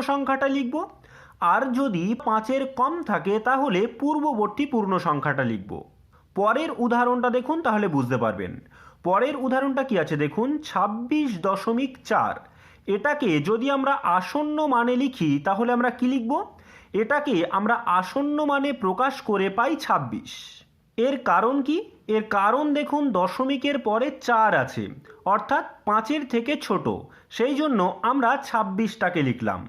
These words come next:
যদি এখানে পাঁচ বা পাঁচের থেকে বেশি থাকতো, তাহলে সাতাশ লিখতাম। আরও একটা জিনিস খেয়াল করুন, আমি এখানে সমান সমানের মতো একটা চিহ্ন দিলাম, কিন্তু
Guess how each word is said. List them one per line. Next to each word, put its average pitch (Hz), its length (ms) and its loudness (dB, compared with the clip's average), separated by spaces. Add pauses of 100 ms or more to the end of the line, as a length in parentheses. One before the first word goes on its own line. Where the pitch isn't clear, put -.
(340)
যদি 220 340 0
এখানে 285 320 0 (140)
পাঁচ 214 380 0
বা 269 160 0
পাঁচের 208 500 0
থেকে 269 260 0
বেশি 170 360 -2
থাকতো, 277 360 -4 (380)
তাহলে 240 340 2
সাতাশ 175 500 0
লিখতাম। 107 400 -2 (480)
আরও 220 240 4
একটা 294 260 -2
জিনিস 302 340 -2
খেয়াল 220 260 2
করুন, 165 320 2 (140)
আমি 233 300 0
এখানে 285 300 0 (200)
সমান 226 360 0
সমানের 285 480 0
মতো 277 280 0 (140)
একটা 214 300 -2
চিহ্ন 220 380 0
দিলাম, 110 320 0 (580)
কিন্তু 285 380 0